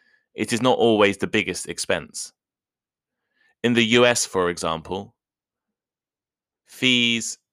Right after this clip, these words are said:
uh, uh, accommodation fees, room and board for an on-campus housing are on average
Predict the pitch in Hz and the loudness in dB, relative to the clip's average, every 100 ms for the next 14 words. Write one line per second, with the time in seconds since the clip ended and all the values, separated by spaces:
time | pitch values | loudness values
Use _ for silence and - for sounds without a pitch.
0 | _ _ 90 85 - - - 98 95 - | _ _ -4 -2 -4 -12 -6 -4 -2 0
1 | 127 117 117 113 113 - 113 110 107 104 | 0 4 2 2 -4 -2 0 2 0 -2
2 | - - 104 110 107 - 95 90 110 101 | -10 -6 0 0 0 -4 -6 -2 2 2
3 | 90 87 - - _ - 92 87 - _ | 0 -4 -14 -20 _ 2 4 4 -2 _
4 | _ - 95 - 110 107 - - - 107 | _ -12 -8 -2 0 0 -8 -16 -12 -4
5 | 104 101 95 - - 110 107 85 82 101 | -4 -4 -8 -8 -4 -2 -2 -4 -12 -18
6 | _ _ _ - - - 101 101 107 78 | _ _ _ -20 -8 0 2 2 2 2
7 | 104 - 101 92 - | 0 0 -2 -2 -8